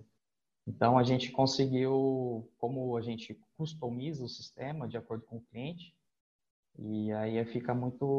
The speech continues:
os ramos foram, foram bifurcando aí. Então,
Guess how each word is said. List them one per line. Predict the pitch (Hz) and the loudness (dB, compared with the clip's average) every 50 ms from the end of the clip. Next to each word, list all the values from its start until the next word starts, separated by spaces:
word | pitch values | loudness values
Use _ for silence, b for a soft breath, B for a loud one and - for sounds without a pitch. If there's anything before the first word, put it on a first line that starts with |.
| 135 131 123 117 - 110 110 107 - | 2 2 0 -2 -4 -4 -4 -4 -2
os | 113 117 113 113 | 0 0 2 2
ramos | 110 117 117 120 120 120 | 2 2 2 2 0 0
foram, | - - 117 120 117 123 120 123 123 117 113 107 - - - _ _ _ _ _ _ _ _ _ _ _ _ _ _ _ _ _ | -2 0 -2 0 0 0 0 0 0 0 -2 -2 -6 -10 -14 _ _ _ _ _ _ _ _ _ _ _ _ _ _ _ _ _
foram | - 104 107 110 107 110 110 110 110 110 | -6 -2 -2 -2 0 -2 -2 -2 -2 -2
bifurcando | 107 113 110 - 127 117 - - 120 120 120 120 | -2 -4 -2 -2 -2 -2 0 0 0 0 0 0
aí. | 123 120 113 | -2 -4 -4
Então, | 110 110 - 104 107 110 110 113 110 107 | -6 -4 -4 -2 0 0 0 0 -2 -4